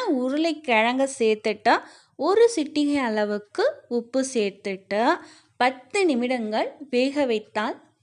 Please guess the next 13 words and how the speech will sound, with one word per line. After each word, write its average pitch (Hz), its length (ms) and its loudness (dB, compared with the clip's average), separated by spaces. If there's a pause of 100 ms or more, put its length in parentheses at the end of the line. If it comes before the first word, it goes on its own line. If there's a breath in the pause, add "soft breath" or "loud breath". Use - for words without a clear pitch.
(120)
போதுமானது. 190 800 -2
உருளைக்கிழங்க 233 680 4 (420)
வெந்துடுச்சு. 226 720 2 (500 loud breath)
இப்போ 240 420 0
அதுல 247 380 2 (140)
தண்ணி 294 420 2 (100)
இல்லாம 254 640 2 (160)
நல்லா 233 360 -2
வடிகட்டி, 226 760 0
வெந்த 285 380 4 (160)
உருளைக்கிழங்க 262 640 0 (100)
மட்டும் 226 540 -2
ஒரு 233 260 0